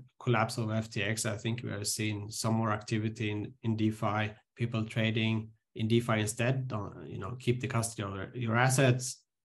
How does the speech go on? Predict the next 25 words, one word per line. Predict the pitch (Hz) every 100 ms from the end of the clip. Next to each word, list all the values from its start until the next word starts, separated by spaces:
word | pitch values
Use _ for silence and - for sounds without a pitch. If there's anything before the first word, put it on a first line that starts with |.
| _ -
Uh, | 101 98 - -
and, | 104 104 104 101 98
uh, | 101 98 95 90 - - - _ 135
that's | - 101 110 -
the | 120
kind | - - 123
of | 104 -
one | - 117
of | 107
the |
great | 110 107 -
benefits | 101 104 101 95 107
of | 104
the | 104 101 98
technology. | - - 104 110 113 120 127 - _ -
Um, | 104 101 101 98 98 - - - _ -
and | 117 117 117
we | 123
are | 123
seeing, | - 127 123 123 120 113 - _ _ _ _ _
you | -
know, | -
exchanges | 131 - - 131 135 135 127 - - -
moving | 131 127 120 120
into | 120 113 - 123 117 107